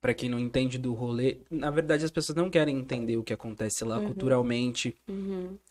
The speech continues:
Speaker 1: socialmente. Então é muito fácil sintetizar numa coisa só, que tá ali passando com o merda do Luiz Bate, falando pra caralho do que aconteceu de ruim no, no baile,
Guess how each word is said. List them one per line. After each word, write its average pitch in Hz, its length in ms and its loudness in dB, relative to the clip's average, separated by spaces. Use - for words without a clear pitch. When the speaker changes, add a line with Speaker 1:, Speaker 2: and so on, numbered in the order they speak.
Speaker 1:
socialmente. 113 720 -2
Então 139 300 2
é 147 40 6
muito 143 260 2
fácil 139 320 6
sintetizar 123 580 -2
numa 120 260 -6
coisa 120 320 -2
só, 107 300 0
que - 120 -8
tá - 180 8
ali 120 480 4
passando 117 560 0
com 113 520 -6
o 113 340 -6
merda 110 400 -2
do 113 100 -6
Luiz 113 200 0
Bate, 113 500 0
falando 117 520 2
pra 120 160 0
caralho 117 420 4
do 131 180 0
que 123 300 0
aconteceu 123 460 0
de 127 140 -2
ruim 123 400 -4
no, 117 320 -2
no 117 160 -4
baile, 120 480 6